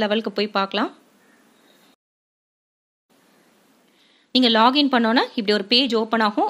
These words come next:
இதுல இந்த ரெட் கலர் டாட்டை நீங்க கிளிக் பண்ணீங்கன்னா, இந்த மாதிரி ஆப்ஷன்ஸ் கொடுக்கும். அதுல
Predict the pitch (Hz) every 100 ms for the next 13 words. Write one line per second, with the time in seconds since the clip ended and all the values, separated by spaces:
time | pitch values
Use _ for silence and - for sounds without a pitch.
0 | - 220 233 359 - - - _ - 208
1 | 185 - - 214 214 - 254 208 202 226
2 | 233 240 214 202 226 - 226 214 214 370
3 | - 208 208 214 220 - _ _ _ _
4 | - 208 247 269 240 - 220 247 415 -
5 | - - _ - 214 220